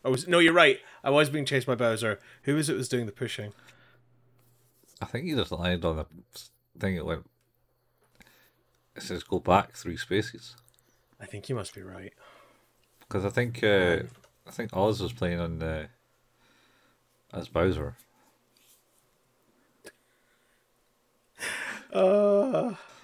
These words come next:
Speaker 1: what a wild game.
Speaker 2: It was. That's why we played it twice. Even, even though we endured forty hours of Mario Party.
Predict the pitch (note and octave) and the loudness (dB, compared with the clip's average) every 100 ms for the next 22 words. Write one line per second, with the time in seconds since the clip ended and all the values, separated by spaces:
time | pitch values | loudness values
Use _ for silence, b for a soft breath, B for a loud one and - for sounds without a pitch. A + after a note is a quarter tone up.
0 | - D#3+ A#2+ G2+ G#2 G2+ - - A2 - | -12 -10 -6 -4 -4 -4 -8 -14 -16 -20
1 | _ _ _ _ - F3+ F3 F#3+ F2+ - | _ _ _ _ -4 0 2 2 0 -6
2 | B2 B2+ - C3+ A#2 B2+ A#2+ F#2+ - C#3 | -4 0 4 4 4 4 4 2 2 2
3 | G#2 - - A#2+ C3+ C3 A2+ G#2 F#2+ - | 2 -2 -6 -2 0 -2 -2 -4 -6 -14
4 | B B B B B B B _ _ _ | B B B B B B B _ _ _
5 | _ _ _ _ _ _ _ B2+ C3 B2 | _ _ _ _ _ _ _ -2 0 0
6 | A#2 A2+ A#2 A2 G#2 F#2 - - _ _ | 0 2 4 6 4 2 -6 -20 _ _
7 | _ _ _ _ _ G2+ G#2 G#2 C#3 G#2+ | _ _ _ _ _ -2 -2 0 2 2
8 | G2 - A2+ G#2+ G#2 G2+ A2 G2+ F2+ - | 2 2 4 6 6 6 4 4 2 -2
9 | - - - _ _ _ _ - - _ | -10 -14 -20 _ _ _ _ -12 -12 _
10 | _ _ _ F#2+ F#2 F2+ - b b b | _ _ _ 0 2 0 -6 b b b
11 | b _ F#2+ F#2 F2 - F#2 E2 | b _ 0 0 0 0 0 0